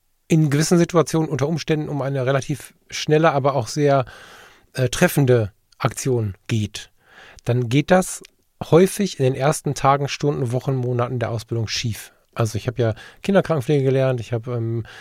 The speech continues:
Rettungssanitäter, Rettungsassistent, d-, das große Examen gemacht und all diese Dinge gemacht, wo also ziemlich viele Lernstufen unterwegs waren. Und ich weiß noch,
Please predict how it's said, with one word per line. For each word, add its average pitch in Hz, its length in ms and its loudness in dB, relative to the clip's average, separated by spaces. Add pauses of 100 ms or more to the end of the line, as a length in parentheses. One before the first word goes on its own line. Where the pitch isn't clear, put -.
(240)
Rettungssanitäter, 131 640 0
Rettungsassistent, 139 840 -2
d-, 127 280 -6
das - 140 -10
große 147 220 -2
Examen 151 280 0
gemacht 135 300 -2
und 131 80 -6
all 139 100 -2
diese 131 180 0
Dinge 131 220 2
gemacht, 139 400 0
wo 131 140 0
also 131 240 -2
ziemlich - 360 -4
viele 131 160 0
Lernstufen 120 800 -2
unterwegs 101 580 -8
waren. 101 340 -8
Und 113 240 -6 (800)
ich 107 180 -2
weiß 104 280 -2
noch, 165 280 -2